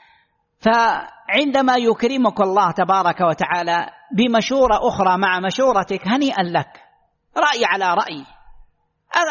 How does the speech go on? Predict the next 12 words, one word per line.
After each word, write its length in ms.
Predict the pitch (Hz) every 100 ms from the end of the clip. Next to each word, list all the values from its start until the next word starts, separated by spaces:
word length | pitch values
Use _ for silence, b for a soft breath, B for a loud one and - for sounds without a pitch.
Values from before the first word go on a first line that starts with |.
| 339
أفضل 340 | 311 330 359 359
من 180 | 339
رأي 340 | 302 269 254 233
واحد. 440 | 233 220 - 147 - _ _ _ _ _ _ _ _ _ _ _ _ -
أم 200 | 233 226
سلمة 440 | 208 262 277 226
رضي 280 | 190 180 185
الله 320 | 175 208 170
عنها 260 | 147 196 190
وأرضاها، 680 | 170 160 170 180 156 147 170 - - b b b _
لما 520 | 233 277 247 233 233 160
الصحابة 760 | 226 254 - 269 233 208 190